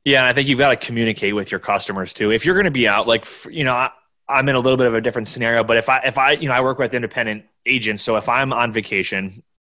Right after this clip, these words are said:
I usually don't stop working altogether. But for example, I was in Hawaii last summer and I let my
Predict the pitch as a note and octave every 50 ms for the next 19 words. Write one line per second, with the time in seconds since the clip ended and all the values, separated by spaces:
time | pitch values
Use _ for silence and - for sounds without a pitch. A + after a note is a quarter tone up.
0 | _ _ _ _ - D#3+ F#3+ G#3 D#3 F#3 E3 D3 A#2+ - - C#3 B2 A2 A2+ A2+
1 | A2+ A2+ - B2 A#2 A#2 A#2 - G#2+ A2 G#2 G#2 F#2+ G2 G#2 A2 B2 C3+ C#3+ C#3
2 | - A2+ G#2 G2+ G2+ - - _ _ _ _ _ _ _ _ _ _ _ _ C#3
3 | C#3 C3 B2 C#3+ C3+ C3 B2 B2 A#2 A2+ A#2+ A#2 B2 A#2 A2 A#2 A2 G#2+ A2 A2+
4 | G#2+ G#2 G2+ G2 F#2+ - - D3+ D3 A#2 G2 F#2+ G2 - _ _ _ _ _ _
5 | _ _ - A#2 A2 A2+ A2 A2 G#2+ G#2 G#2 G#2 G2 G2 - A2+ A#2 A#2+ B2 B2
6 | A#2+ A2+ - _ _ _ - B2+ A#2+ A2+ A2+ A2+ A2+ G#2+